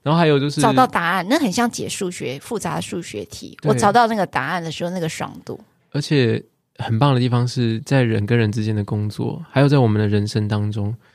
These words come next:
Speaker 1: 常常答案都不是被找到，而是在那个当下被创造出来。
Speaker 2: 等一下，这句话为什么你这么说？答案不是被找到，而是被创造出来，是什么意思？
Speaker 1: 因为在你这样做，在你跟一个人坐下来好好谈，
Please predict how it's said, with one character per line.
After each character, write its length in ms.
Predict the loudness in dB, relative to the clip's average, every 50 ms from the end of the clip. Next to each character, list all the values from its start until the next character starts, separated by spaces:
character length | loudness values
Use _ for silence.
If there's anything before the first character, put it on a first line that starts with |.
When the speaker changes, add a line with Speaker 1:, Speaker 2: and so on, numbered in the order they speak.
| _ _ _ _ _ _ _ _
Speaker 1:
常 200 | 0 2 4 4
常 180 | 4 2 4
答 120 | 2 2 2
案 160 | 4 2 2
都 100 | 0 0
不 80 | -2
是 140 | -4 -6 -6
被 180 | -2 0 0 0
找 240 | 0 -4 -8 -8 -8
到， 260 | _ -8 -8 -8 -12 _ _ _ _ _ _ _
而 80 | -4 -2
是 140 | 0 0 0
在 140 | 2 2 2
那 80 | 4 2
个 80 | 2
当 180 | 2 0 -2 0
下 140 | 0 2 2
被 100 | 2 0
创 260 | 0 0 -2 -2 -2
造 140 | -2 -4 -6
出 220 | -8 -10 -12 -14
来。 100 | -14 -14 _ _ _ _ _ _ _ _ _ _ _ _ _ _ _ _ _
Speaker 2:
等 120 | -4 -2
一 20 | 0
下， 140 | 0 0
这 160 | 2 2 2 4
句 120 | 4 0
话 140 | 0 0 2
为 160 | 2 0 0
什 160 | 0 -4 -6
么 80 | -4 -6
你 80 | -6
这 140 | -6 -6 -6
么 120 | -6 -6 -6
说？ 380 | -8 -8 -8 -8 -8 -10 -12 _ _ _ -2 0
答 100 | 2 4
案 160 | 4 2 2
不 100 | 2 0
是 140 | 0 0 2
被 160 | 2 2 2
找 220 | 2 -2 -4 -2
到， 160 | 0 0 0
而 100 | 2 2
是 140 | 0 0 0
被 120 | 0 0 0
创 220 | 0 -2 -2 0
造 160 | 0 0 0
出 160 | 0 -4 -4
来， 100 | -4 -4 -2
是 120 | -2 -4
什 160 | -2 -2 -4
么 80 | -4 -2
意 140 | -4 -4 -4
思？ 280 | -6 -10 -14 -14 -12 0 2
Speaker 1:
因 80 | 4
为 80 | 4 4
在 180 | 4 4 4
你 160 | 4 4 2 2
这 120 | 2 2
样 180 | 2 2 2 0
做， 260 | 0 0 2 2 2
在 140 | 2 2 2
你 140 | 2 2
跟 160 | 2 2 2 2
一 60 | 2 2
个 80 | 2
人 160 | 2 2 0
坐 180 | 0 0 0 0
下 140 | 0 0 0
来 80 | 0
好 160 | 2 2 2 0
好 100 | 0 -2
谈， 280 | _ -6 -6 -6 -6